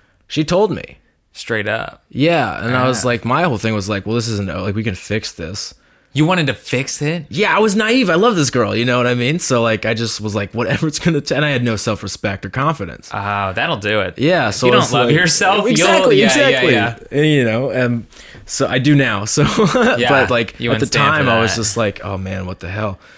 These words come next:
Speaker 2: Yeah.
Speaker 1: So how do I fix it? And so we tried, and she ended up cheating. You know, it didn't work out.
Speaker 2: Yep.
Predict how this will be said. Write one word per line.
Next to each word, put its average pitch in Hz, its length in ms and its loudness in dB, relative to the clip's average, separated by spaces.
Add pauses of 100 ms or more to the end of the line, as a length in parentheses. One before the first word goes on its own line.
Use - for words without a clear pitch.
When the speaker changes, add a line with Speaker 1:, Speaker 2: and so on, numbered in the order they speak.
(120)
Speaker 2:
Yeah. 107 180 -2
Speaker 1:
So 107 80 0
how 113 160 -2
do 117 120 2
I 104 80 0
fix - 340 -4
it? 110 80 -2
And 98 140 -6
so 101 100 -6
we 101 80 -6
tried, 101 420 -4
and 95 80 -6
she 98 140 -8
ended 98 160 -6
up 98 140 -6
cheating. 95 340 -6
You 127 80 -2
know, 127 120 0
it - 200 -10
didn't 107 360 -2
work 98 180 -4
out. 101 260 -4
Speaker 2:
Yep. 107 240 -6